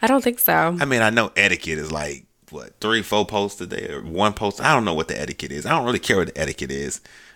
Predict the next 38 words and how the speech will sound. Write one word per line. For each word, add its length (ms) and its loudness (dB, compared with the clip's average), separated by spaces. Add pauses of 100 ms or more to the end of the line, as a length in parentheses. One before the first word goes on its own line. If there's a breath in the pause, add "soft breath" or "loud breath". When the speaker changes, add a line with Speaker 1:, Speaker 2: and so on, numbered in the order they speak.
Speaker 2:
'Cause 160 -4
if 60 0
I 60 6
feel 200 -2
like 220 -6
posting 340 -4
five 300 2
times, 240 -2
I'm 60 -6
gonna 80 -6
post 260 -4
five 220 -2
times. 220 -6
But 280 4
anyways, 500 2 (520 loud breath)
that 200 6
don't 180 0
have 120 2
to 80 -6
be 120 2
the 100 0
last 340 2
post. 400 -2 (160)
If 180 -6
it's 140 2
about 240 4
the 80 -4
likes, 440 -2 (420 loud breath)
leave 200 2
that 160 6
one 120 -2
up 140 -2
there, 120 6
let 160 2
it 80 -2
ride, 520 4 (1080)
you 160 2
know, 260 0